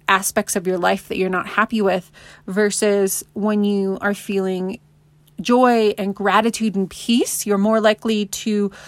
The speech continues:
focus on the positives. And it's not that you can have a life without stress. That's just not possible. Um, Jesus even said,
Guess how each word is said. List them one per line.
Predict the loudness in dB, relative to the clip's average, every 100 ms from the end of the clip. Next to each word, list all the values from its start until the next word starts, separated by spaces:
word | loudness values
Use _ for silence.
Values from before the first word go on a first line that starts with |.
| -20 -20 -20
focus | 0 2 4 2 0
on | 0
the | -4
positives. | -2 2 2 0 -6 -8 -8
And | -4
it's | -4 2
not | 4 4 4
that | 4 6 6
you | 2 0 0
can | 0 2 0
have | 0 2 2
a | 4
life | 4 4 0 -6 -4
without | -4 2 2 2
stress. | -2 0 2 2 -2
That's | -4 -4 -6 -8 -4
just | -2 0
not | 0
possible. | 4 4 4 2 4 4 2 -8 -20 -6 0
Um, | 2 0
Jesus | 0 0 2 2
even | 2 2
said, | 4 6 4